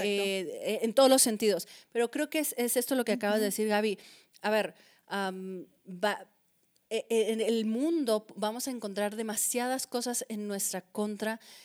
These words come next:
Speaker 1: pero tanto la mujer como el hombre, pero específicamente la mujer, encontramos nuestro motivo de ser en la persona de Cristo, cuando
Speaker 2: Ujú.
Speaker 1: nosotros encontramos nuestra identidad
Speaker 2: Ujú.
Speaker 1: como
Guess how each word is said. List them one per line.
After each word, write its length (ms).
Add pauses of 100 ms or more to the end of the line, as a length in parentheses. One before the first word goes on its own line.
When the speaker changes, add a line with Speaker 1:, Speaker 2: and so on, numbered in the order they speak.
(140)
Speaker 1:
pero 200
tanto 280
la 140
mujer 480
como 220
el 100
hombre, 180
pero 140
específicamente 760
la 120
mujer, 340
encontramos 480
nuestro 280
motivo 340
de 100
ser 240 (540)
en 100
la 100
persona 360
de 120
Cristo, 440 (240)
cuando 180
Speaker 2:
Ujú. 120
Speaker 1:
nosotros 520
encontramos 480
nuestra 400
identidad 960
Speaker 2:
Ujú. 520
Speaker 1:
como 500